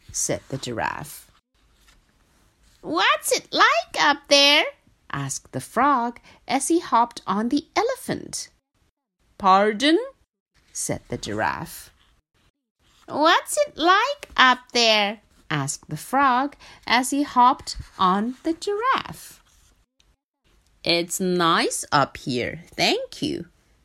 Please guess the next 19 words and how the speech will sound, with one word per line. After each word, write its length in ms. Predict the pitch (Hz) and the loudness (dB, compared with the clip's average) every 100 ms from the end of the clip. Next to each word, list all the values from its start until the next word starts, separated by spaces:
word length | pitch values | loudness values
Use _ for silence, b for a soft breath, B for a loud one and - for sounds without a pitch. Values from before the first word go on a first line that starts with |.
| - | -10
said 300 | - 127 - | -4 -4 -4
the 100 | 147 | -12
giraffe. 560 | - 110 - - - - b b b b _ | -8 -8 -8 -12 -18 -20 b b b b _
"But 240 | 240 208 | 0 0
you're 320 | 190 214 285 330 | -2 2 2 0
tickling 640 | - - 196 - 175 190 | -2 0 0 0 0 2
my 160 | 226 285 | 2 4
nose, 800 | 330 320 480 427 147 196 240 B B B | 4 2 2 0 -2 -2 -4 B B B
and 320 | - 165 156 - _ | 0 0 0 -6 _
I 340 | 117 185 214 349 571 | 4 6 6 4 0
think 420 | - - 277 294 285 | -2 0 2 0 -6
I'm 500 | - - 247 262 277 | -4 0 0 2 0
going 460 | 254 247 247 262 285 330 | 2 2 2 0 0 2
to, 320 | 285 294 320 _ B B B B B B - | 0 0 -6 _ B B B B B B -4
achoo!" 2750 | 262 277 269 285 320 285 285 294 302 320 392 494 - - - 523 679 622 480 403 349 294 277 247 233 214 202 202 - _ _ _ _ _ _ _ _ _ | 0 2 2 2 4 2 4 4 4 8 6 6 0 -4 2 8 10 10 8 6 4 2 0 -2 -2 -4 -6 -8 -18 _ _ _ _ _ _ _ _ _
"Oops," 640 | 302 466 508 - - - - _ _ _ _ | 0 2 -2 -6 -6 -6 -8 _ _ _ _
said 400 | - - 117 - | -6 -2 -4 -4
the 100 | 139 | -12
frog. 540 | - - 50 50 - | -8 -6 -6 -8 -14